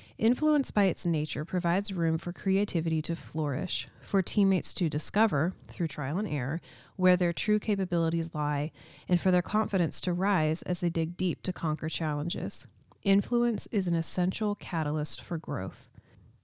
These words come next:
From time to time, many of us ask, "How do I increase my influence or leadership? Is God asking me to do so?" First, it's biblical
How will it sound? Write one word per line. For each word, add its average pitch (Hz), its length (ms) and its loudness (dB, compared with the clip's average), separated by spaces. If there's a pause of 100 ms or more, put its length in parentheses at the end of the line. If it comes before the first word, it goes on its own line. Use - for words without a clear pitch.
(140)
From 196 220 2
time 226 280 6
to 285 100 4
time, 170 280 4
many 175 220 6
of 170 100 4
us 151 140 0
ask, - 440 -6 (140)
"How - 240 0
do 262 100 2
I 294 160 2
increase 202 500 2
my 185 100 4
influence 160 720 0
or 175 180 -2
leadership? 185 640 -2 (500)
Is 190 160 2
God 190 240 4
asking 180 480 2
me 127 140 -4
to - 120 -8
do - 180 -10
so?" - 360 -6 (880)
First, 247 480 2
it's 208 160 2
biblical 175 640 2